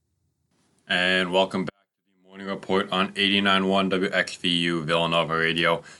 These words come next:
You can listen locally on eighty-nine one F M or anywhere on W X V U dot weebly dot com. Talking some N H L, we've talked a lot about restricted free agency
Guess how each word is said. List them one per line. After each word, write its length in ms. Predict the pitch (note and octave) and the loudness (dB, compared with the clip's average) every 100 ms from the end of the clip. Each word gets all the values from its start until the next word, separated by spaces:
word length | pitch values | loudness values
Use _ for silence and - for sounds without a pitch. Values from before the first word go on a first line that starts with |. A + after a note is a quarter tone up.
| - | -8
You 100 | G2 | -4
can 120 | F#2 | -2
listen 260 | F#2+ F#2+ | -2 0
locally 460 | F#2+ F#2+ G2 F2+ F#2 - - | 0 0 0 -2 -2 -10 -4
on 300 | F#2 F#2 F2+ G#2 | 0 0 0 -2
eighty-nine 420 | G#2 G2+ G2 F#2+ | 0 2 2 2
one 260 | G2+ F#2+ | 2 2
F 220 | F#2+ F#2 - | 0 -2 -2
M 280 | G#2 G2 F#2+ | 0 0 -2
or 380 | G#2+ G2+ F#2+ F#2+ | -4 0 0 -2
anywhere 460 | G2+ G2 F#2+ F2+ | -2 0 2 2
on 200 | E2+ G2 | 0 -4
W 240 | F#2 F#2+ G2 | -2 -4 -2
X 240 | G2 G2+ - | -2 -2 -4
V 160 | F2+ | 0
U 340 | F#2+ F#2 F#2+ F#2 | 2 2 2 0
dot 320 | E2+ E2 F2 | 0 -2 -2
weebly 340 | F#2 E2+ F2 | -4 -4 -6
dot 280 | D#2 D#2 - | -4 -4 -6
com. 400 | - E2+ E2 D2+ - _ _ _ _ _ _ _ _ _ _ - | -8 -6 -6 -8 -16 _ _ _ _ _ _ _ _ _ _ 2
Talking 300 | D#3 D#3+ D#3 | 2 2 -2
some 140 | D3 | 2
N 100 | C#3+ | 4
H 220 | C#3+ C3+ | 4 4
L, 180 | C#3 C#3 | 6 6
we've 180 | C3+ B2+ | 4 2
talked 460 | C#3 C#3 C3 - - _ _ _ _ _ _ _ _ | 4 4 4 0 -20 _ _ _ _ _ _ _ _
a 80 | A2+ | 0
lot 180 | G#2 A2+ | 4 4
about 200 | G#2+ G#2+ | 4 0
restricted 500 | G2 - A2+ G#2+ F#2 | -2 -2 -2 -2 -4
free 140 | G#2 | 0
agency 580 | G2 G2 G2 F#2 G2+ F#2+ | 2 0 -4 -4 -4 -6